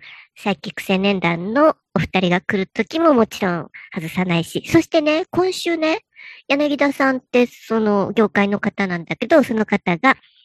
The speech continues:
北野誠についての話を深掘りしたんだね。で、僕はそれとても興味深くてね。うーん。うん、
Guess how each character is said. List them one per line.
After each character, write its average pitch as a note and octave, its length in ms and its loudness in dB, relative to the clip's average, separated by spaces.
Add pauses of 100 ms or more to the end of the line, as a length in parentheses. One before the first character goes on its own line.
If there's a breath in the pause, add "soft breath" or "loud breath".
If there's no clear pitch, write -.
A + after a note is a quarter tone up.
(240 soft breath)
北 E4 220 -4
野 B3 160 -2
誠 A3+ 500 2
に C#4+ 160 -2
つ - 180 -6
い D4+ 120 0
て C4+ 220 0
の D#4 360 0 (180)
話 A3+ 520 0
を F3+ 80 4
深 F#3+ 220 0
掘 F3+ 160 2
り F3+ 100 0
し - 120 -12
た G3 160 0
ん F3 60 -4
だ C3+ 140 -4
ね。 C4 360 0 (300 loud breath)
で、 - 80 -10
僕 - 260 0
は G3 60 4
そ - 100 0
れ G#3+ 140 4
と - 220 0
て G#3+ 180 0
も C#4+ 140 2
興 - 240 2
味 F4 100 2
深 F4 300 2
く - 100 -16
て F#3+ 140 -2
ね。 G#3 580 2 (720 loud breath)
う G3+ 60 -4
ー G3 540 -2
ん。 - 20 -12 (1080 loud breath)
う A3+ 180 -4
ん、 G#3 120 -10